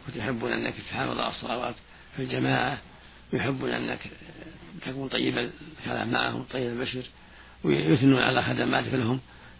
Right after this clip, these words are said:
حتى يش-، تشجعه. طيب، وهو يقول لها كذلك، إيه، أن، أن سوف لا أتزوج عليك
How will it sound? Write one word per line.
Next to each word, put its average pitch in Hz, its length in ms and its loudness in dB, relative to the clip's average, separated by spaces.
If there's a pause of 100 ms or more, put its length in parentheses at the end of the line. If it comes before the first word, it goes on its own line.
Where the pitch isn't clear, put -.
حتى - 260 0
يش-، 113 220 2 (160)
تشجعه. 135 360 2 (400)
طيب، 139 200 -2 (640)
وهو 147 180 10
يقول 139 260 6
لها 107 140 0
كذلك، 117 440 0 (500)
إيه، 58 260 -2 (600)
أن، 117 320 0 (840)
أن 107 340 2 (140)
سوف 127 300 0 (680)
لا 127 180 6
أتزوج 120 380 0
عليك 127 300 4